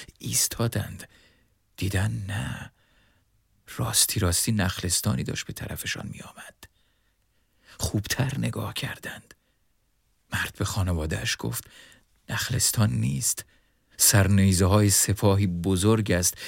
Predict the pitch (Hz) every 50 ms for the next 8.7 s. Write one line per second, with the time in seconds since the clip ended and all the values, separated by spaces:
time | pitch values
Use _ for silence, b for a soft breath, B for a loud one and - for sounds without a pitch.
0 | B - - 85 90 90 85 90 85 82 82 92 - - - 85 82 82 - 98
1 | - - 87 85 85 87 92 92 87 - - - - - - _ - - _ _
2 | _ _ _ _ _ _ _ _ _ _ _ _ _ _ _ _ _ _ _ _
3 | _ _ _ _ _ _ _ _ _ _ _ _ _ _ _ _ _ _ _ _
4 | _ _ _ _ _ _ _ _ _ _ _ _ _ _ _ _ _ - - -
5 | - - 101 90 101 95 92 92 87 87 90 - 90 92 101 - - 104 87 82
6 | 80 - 85 73 76 78 85 95 - - - - 80 80 - - - b b b
7 | b b b b b b b b b b - - - - 95 87 85 80 78 82
8 | 80 80 82 73 - 78 80 76 - - - 80 76